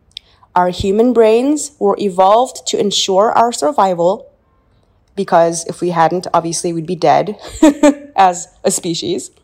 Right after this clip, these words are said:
And one of the key ways that our brains are wired to ensure our survival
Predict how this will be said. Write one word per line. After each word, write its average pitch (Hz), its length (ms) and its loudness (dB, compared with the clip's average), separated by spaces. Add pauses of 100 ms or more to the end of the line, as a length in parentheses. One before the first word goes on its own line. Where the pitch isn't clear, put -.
(500)
And 233 200 0
one 233 120 4
of 269 120 -2
the 330 220 -2
key 359 280 2
ways 330 460 2
that - 140 -2
our 196 120 2
brains 196 440 -2
are 202 180 0
wired 196 540 0
to - 120 -10
ensure 190 320 -4
our 202 160 0
survival 233 720 0